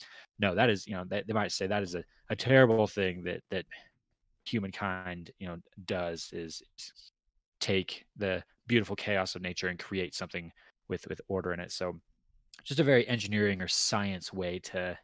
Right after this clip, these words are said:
to look at the world. And then just the way she kind of steps through this whole test, the way they have, like, a, like, a safety checklist, and they're, they're all worried about, you know,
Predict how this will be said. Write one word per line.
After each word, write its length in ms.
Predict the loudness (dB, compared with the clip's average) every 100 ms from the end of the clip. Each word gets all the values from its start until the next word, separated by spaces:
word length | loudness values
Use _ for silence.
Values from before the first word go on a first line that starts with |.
| _ _
to 140 | -6
look 240 | -4 -2 -4
at 80 | -6
the 80 |
world. 540 | -6 -2 0 0 -2 -6
And 160 | -12 -6
then 240 | -6 -6 -10 _ -20 -20 _
just 200 | -2 2
the 80 | 6
way 140 | 6
she 160 | 6 0
kind 160 | 0
of 80 | 0
steps 380 | 0 0 0 0
through 180 | 0 0
this 160 | 0
whole 260 | 2 2 2 0
test, 560 | -2 0 0 -4 -6
the 60 | -2
way 160 | 0
they 140 | 0 -2
have, 280 | 0 0 0
like, 180 | -2
a, 160 | -2 -4 -8 -20 _
like, 120 | -2 0
a 60 |
safety 480 | 2 2 2 0 -4
checklist, 640 | 0 0 -2 -4 -4 -6 -6
and 180 | -8 -4
they're, 240 | -2 -2
they're 200 | 0 0
all 180 | 2 2
worried 280 | 2 0 0
about, 340 | 0 0 0
you 100 | -4
know, 220 | -6 -6